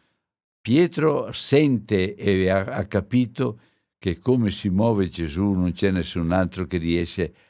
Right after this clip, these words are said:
a cogliere questo impeto interno di una vita diversa, eccetera. E allora lui, eh, proprio in questo senso è il Simone che ha capito finalmente Gesù e che non ritiene, pur essendo una parola più dura del solito,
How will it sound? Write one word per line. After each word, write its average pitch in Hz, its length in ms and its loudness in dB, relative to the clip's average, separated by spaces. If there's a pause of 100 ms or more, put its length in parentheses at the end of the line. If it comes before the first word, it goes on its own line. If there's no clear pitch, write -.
(200)
a 92 140 -6
cogliere 92 580 0
questo 90 520 -6 (160)
impeto 104 600 0
interno 87 800 0 (240)
di 104 400 -2 (200)
una 90 260 0
vita 87 360 -4
diversa, 85 580 -2
eccetera. 82 680 -8 (1000)
E 101 180 4
allora 104 500 2
lui, 110 460 -2
eh, 110 160 -6
proprio 104 480 -4
in 92 220 -8
questo 107 340 -6
senso 110 540 -4 (180)
è - 80 -4
il 101 220 4
Simone 120 580 2
che 117 140 -2
ha 113 60 0
capito 104 440 -2
finalmente 98 640 0
Gesù 82 360 -2 (460)
e 101 100 -2
che 104 200 4
non 101 180 4
ritiene, 98 440 0
pur 123 260 0
essendo 107 420 0
una 87 160 0
parola 95 400 -2
più 98 300 -2
dura 104 260 0
del 82 220 -4
solito, 127 640 -4